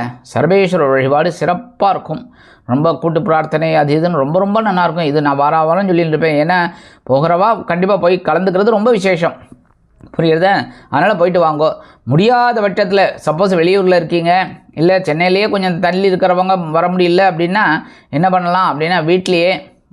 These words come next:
ஒண்ணும் இல்ல, விளக்கேத்தி வைங்க. "ஓம் ஸ்ரீ சரபேஸ்வராய நமக, ஓம் ஸ்ரீ நரசிம்ம சுவாமினே நமக" ரெண்டையும் நூத்தி எட்டு தடவை சொல்லுங்க. நூத்தி எட்டு தடவை, நூத்தி எட்டு தடவை. சரியா? சொல்லிட்டு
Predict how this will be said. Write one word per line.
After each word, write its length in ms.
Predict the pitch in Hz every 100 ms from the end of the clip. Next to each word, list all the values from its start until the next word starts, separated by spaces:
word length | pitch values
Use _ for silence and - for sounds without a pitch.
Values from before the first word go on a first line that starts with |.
| _ -
ஒண்ணும் 380 | 139 180 208 196
இல்ல, 160 | 170
விளக்கேத்தி 340 | 156 170 170 165
வைங்க. 300 | 156 156 170 175 - - _
"ஓம் 400 | - 123 170 190
ஸ்ரீ 400 | 180 170 180 - - - -
சரபேஸ்வராய 760 | 127 151 185 202 196 170 170 175
நமக, 420 | 147 143 170 -
ஓம் 320 | 127 135 185 196
ஸ்ரீ 320 | 165 175 -
நரசிம்ம 580 | 120 135 175 214 214 214 208
சுவாமினே 400 | 175 160 156 175
நமக" 320 | 160 139 131 - - - - -
ரெண்டையும் 360 | 127 156 190
நூத்தி 120 | 156 156
எட்டு 220 | 143 139
தடவை 320 | 147 180 -
சொல்லுங்க. 380 | - 143 151 131 - - - -
நூத்தி 200 | 135 135
எட்டு 160 | 131 123
தடவை, 220 | 139 185
நூத்தி 200 | 147 127
எட்டு 160 | 117
தடவை. 220 | 117 139 - - -
சரியா? 400 | 143 170 190 131 - -
சொல்லிட்டு 440 | - 151 170 151